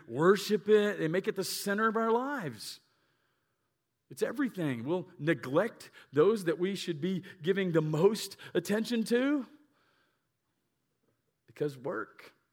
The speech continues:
work. The other extreme is to avoid it.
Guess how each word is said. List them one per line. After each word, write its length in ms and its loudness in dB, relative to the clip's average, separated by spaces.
work. 420 -16
The 100 2
other 160 2
extreme 440 -2
is 100 -4
to 160 0
avoid 340 -2
it. 140 -6